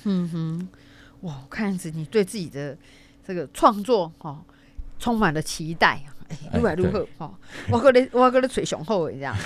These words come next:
Speaker 1: <laughs> 哎，那我问你哦，
Speaker 2: 嗯。
Speaker 1: 像你自己讲说，你一开始说你是为那个盛强是从助手做起嘛，哈。
Speaker 2: 对。
Speaker 1: 那你现在自己已经是沙雕师啊，你也看谁啊？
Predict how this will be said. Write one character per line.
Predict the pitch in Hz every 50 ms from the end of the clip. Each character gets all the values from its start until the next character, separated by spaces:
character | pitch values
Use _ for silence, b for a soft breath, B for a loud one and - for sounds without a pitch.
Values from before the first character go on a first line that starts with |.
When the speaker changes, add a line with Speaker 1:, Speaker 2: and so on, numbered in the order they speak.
| - -
Speaker 1:
<laughs> | 139 131 - 262 - 269 269 - - 254 233 104 226 226 226 - 208 208 - - 196 - - 180 - - 175 190 175 170 165 - 698 - - - 285 320 - - - - 359 359 - -
哎， | - 175 175
那 | 196 247
我 | 226 180
问 | 175 202 196 160
你 | 143 127
哦， | 80 - - -
Speaker 2:
嗯。 | - 135 131 -
Speaker 1:
像 | - 453 415 359
你 | 262 214
自 | 185 -
己 | 311 254 226
讲 | - 208 160
说， | 175 208
你 | 208 185
一 | 156 214 214
开 | 202 226 196
始 | 190 - 165 139 - - 165
说 | 175 175 175 185 185 - - - -
你 | - 226 220
是 | - - -
为 | - 208 190
那 | 185 190 175
个 | 160 156 110 101 107 92 98 - - - - -
盛 | - - 285 240
强 | 202 202 131 175
是 | 202 208
从 | - 185 147 156 156 175 185 - - - -
助 | - - 349 247 190
手 | - - - - - -
做 | - 233 185 143
起 | - - - - - 95 90
嘛， | - - - - -
哈。 | - - 156 123 - - 180
Speaker 2:
对。 | - 98 73 - - - -
Speaker 1:
那 | 320 359
你 | 339 254 202
现 | - 247
在 | 247 247
自 | - - 254
己 | - - 143
已 | 135
经 | - 147 165 175
是 | 190 190
沙 | 175 180 160 147
雕 | 151 156 151 147 160
师 | - - - 147 143 135 - -
啊， | -
你 | 262 294 330
也 | 233 175
看 | - - - 170 147 165
谁 | 175 - - - 123 151
啊？ | 170 143 95